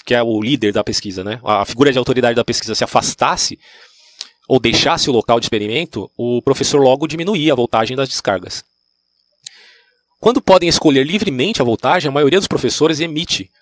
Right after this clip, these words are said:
a voltagem mais baixa possível. E aí a autoridade da, do pesquisador é um fator fundamental. Quer dizer, se já de início o colaborador pede que pes-, que o pesquisador troque de lugar com ele, ah, encorajando em seguida o professor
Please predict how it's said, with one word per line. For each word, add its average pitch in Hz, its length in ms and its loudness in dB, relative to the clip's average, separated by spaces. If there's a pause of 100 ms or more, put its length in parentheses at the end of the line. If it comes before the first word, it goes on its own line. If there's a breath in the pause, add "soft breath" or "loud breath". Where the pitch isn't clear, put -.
a 127 80 -2
voltagem 123 420 0
mais 131 180 -2
baixa 120 300 -4
possível. 127 500 -6 (380 soft breath)
E 127 80 4
aí 117 100 2
a 131 40 2
autoridade 123 500 0
da, 123 160 -2
do 104 360 -8 (180)
pesquisador 117 500 2
é 143 60 2
um 160 40 -2
fator 180 280 0
fundamental. 180 580 0 (240 soft breath)
Quer - 80 -4
dizer, 117 180 -4 (200 soft breath)
se - 360 -2 (300)
já 156 220 2
de 196 100 -2
início 160 320 -2
o - 20 -18
colaborador 127 480 2
pede 135 380 2
que - 100 -12
pes-, 127 160 0
que - 140 -8
o - 40 -4
pesquisador 110 600 -2 (1400 soft breath)
troque 151 300 4
de 117 40 -4
lugar 123 220 2
com 101 160 -6
ele, 110 300 -2 (840 soft breath)
ah, 110 240 -2
encorajando 131 600 2
em - 20 -4
seguida 117 380 -2
o 110 80 0 (200)
professor 135 640 2